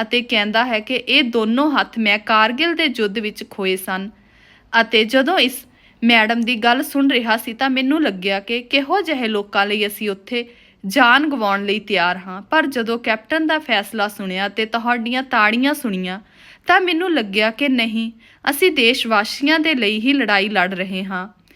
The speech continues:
ਇਹ ਛੋਟੀ ਜਿਹੀ ਕਹਾਣੀ ਸਾਨੂੰ ਬਹੁਤ ਸਾਰੀਆਂ ਗੱਲਾਂ ਦੱਸਦੀ ਹੈ। ਪਹਿਲੀ ਗੱਲ ਕਿ ਜ਼ਿੰਦਗੀ ਵਿੱਚ ਸੀਰਤ ਖੂਬਸੂਰਤ ਹੋਣੀ ਚਾਹੀਦੀ ਹੈ,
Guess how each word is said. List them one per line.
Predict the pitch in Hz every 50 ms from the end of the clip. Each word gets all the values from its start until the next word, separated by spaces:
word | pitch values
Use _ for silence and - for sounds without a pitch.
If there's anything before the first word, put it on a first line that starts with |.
| _ - - - - -
ਇਹ | 254 320 349
ਛੋਟੀ | 349 - 294 214 208 - 247 247
ਜਿਹੀ | 233 254 269 269 247
ਕਹਾਣੀ | 254 - 247 240 226 208 202 208 214 233
ਸਾਨੂੰ | - - 262 269 277 285 254
ਬਹੁਤ | 220 226 262 302 330 -
ਸਾਰੀਆਂ | - - 359 359 359 349 359 370
ਗੱਲਾਂ | 294 262 247 240 233 220 220
ਦੱਸਦੀ | 208 196 196 208 - - 208 202 208
ਹੈ। | 208 202 214 208 -
ਪਹਿਲੀ | - 214 202 196 214 240 240
ਗੱਲ | 240 226 220 220
ਕਿ | 220 - 233 233
ਜ਼ਿੰਦਗੀ | 202 220 226 196 202 208 190 220 220
ਵਿੱਚ | 208 214 208 -
ਸੀਰਤ | 247 - - 254 240 254 262 269 - 277 -
ਖੂਬਸੂਰਤ | - 247 240 220 - - 262 269 277 277 277 -
ਹੋਣੀ | 285 269 240 220 214 196
ਚਾਹੀਦੀ | 196 - 196 196 214 196 190 175 196 202 196
ਹੈ, | 202 196 - 202